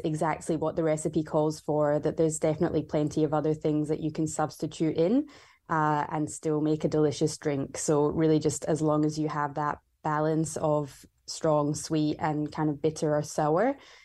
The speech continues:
uh, then it's still gonna be, it's still gonna be delicious. So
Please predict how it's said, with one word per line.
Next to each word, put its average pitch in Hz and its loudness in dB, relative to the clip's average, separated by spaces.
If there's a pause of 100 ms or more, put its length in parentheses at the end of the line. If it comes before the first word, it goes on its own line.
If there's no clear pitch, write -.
(220)
uh, 151 0
then 151 0
it's 156 -4
still 151 2
gonna 156 2
be, 143 -4
it's 160 -2
still 160 2
gonna 156 4
be 143 0
delicious. 147 -2
So 143 0